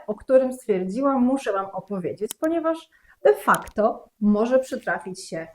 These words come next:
każdemu. E, wielokrotnie mówiłam o tym, że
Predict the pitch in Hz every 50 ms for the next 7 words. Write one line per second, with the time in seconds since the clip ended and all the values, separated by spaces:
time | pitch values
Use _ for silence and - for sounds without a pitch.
0 | _ _ _ _ - - 254 - 220 202 180 180 - - - - _ _ _ -
1 | - - _ _ _ _ - - 190 185 185 185 190 180 185 185 185 180 - _
2 | _ _ _ _ _ - 349 349 427 523 523 - - 494 466 - - 262 226 220
3 | 214 214 214 226 220 208 214 208 - 185 175 - 190 196 254 262 233 233 214 202
4 | 202 208 208